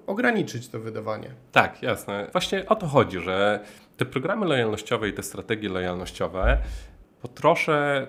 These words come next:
Speaker 2: są właśnie takim remedium na zjadanie marży, na tą walkę cenową. No bo głównym orężem, e, dzisiaj jest rzeczywiście próba,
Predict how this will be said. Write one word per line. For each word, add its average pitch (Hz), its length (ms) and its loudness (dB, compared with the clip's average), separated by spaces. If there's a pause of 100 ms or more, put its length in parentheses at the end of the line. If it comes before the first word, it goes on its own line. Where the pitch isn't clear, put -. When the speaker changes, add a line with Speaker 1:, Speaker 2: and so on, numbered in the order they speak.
Speaker 2:
są 143 420 2
właśnie 113 460 2
takim 104 280 -4
remedium 90 480 2
na 87 340 -6
zjadanie 104 420 2
marży, 85 300 -4 (200)
na 95 140 -4
tą 92 240 -4
walkę 101 320 4
cenową. 90 420 -6 (220)
No 135 100 -2
bo 127 480 0
głównym 120 680 -2 (320)
orężem, 110 840 2
e, 98 300 0
dzisiaj 101 520 -2
jest 95 320 -6
rzeczywiście 95 800 0 (180)
próba, 90 500 0